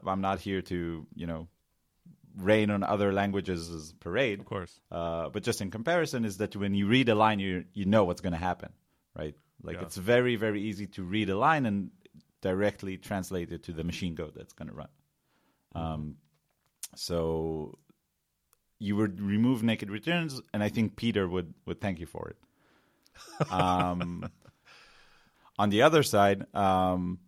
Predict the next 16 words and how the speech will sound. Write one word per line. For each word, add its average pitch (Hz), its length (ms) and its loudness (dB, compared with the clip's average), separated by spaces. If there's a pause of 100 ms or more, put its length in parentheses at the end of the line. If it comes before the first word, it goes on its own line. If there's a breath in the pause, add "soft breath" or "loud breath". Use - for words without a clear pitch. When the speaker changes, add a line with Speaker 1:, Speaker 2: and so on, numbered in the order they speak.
(500)
Speaker 1:
you 185 100 4
know, 156 240 6 (160)
you 117 140 -2
said 120 260 4
you 117 140 0
wanna 110 200 4
be 104 140 0
language 104 380 0
agnostic, 170 520 -2
so 117 280 0
you 120 140 -2
flirt 156 360 6
around 117 340 6
with 98 140 -2
other 92 240 2
languages. 95 640 0